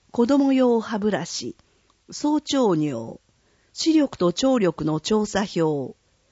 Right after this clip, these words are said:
問診票二、尿容器、調査票、問診票二は、検診月の初旬に郵送します。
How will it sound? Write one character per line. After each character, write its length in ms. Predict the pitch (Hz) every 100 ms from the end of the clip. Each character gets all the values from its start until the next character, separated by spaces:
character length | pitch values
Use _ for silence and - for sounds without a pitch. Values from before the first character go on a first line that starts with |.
| _ _
問 260 | 214 254 285
診 300 | - 254 247
票 400 | - 214 190 180
二、 320 | 185 190 - _ _ _ _ _ _ _ _ _ _ _ _ _
尿 360 | 226 285 302 294
容 240 | 285 226
器、 340 | - - - - _ -
調 220 | 254 262
査 200 | - 233
票、 520 | 220 208 185 175 - _ -
問 280 | 226 294
診 320 | 285 - 269 254
票 360 | - 226 214
二 220 | 214 226
は、 200 | 160 160 - _ _ _
検 260 | 254 294 269
診 280 | 277 247 185
月 320 | 175 - 170
の 260 | 160 143 -
初 240 | - 196
旬 300 | 226 254 233
に 180 | 214 202
郵 180 | 202 202
送 320 | - 170 165
し 200 | - 143
ま 180 | 143 170
す。 320 | - _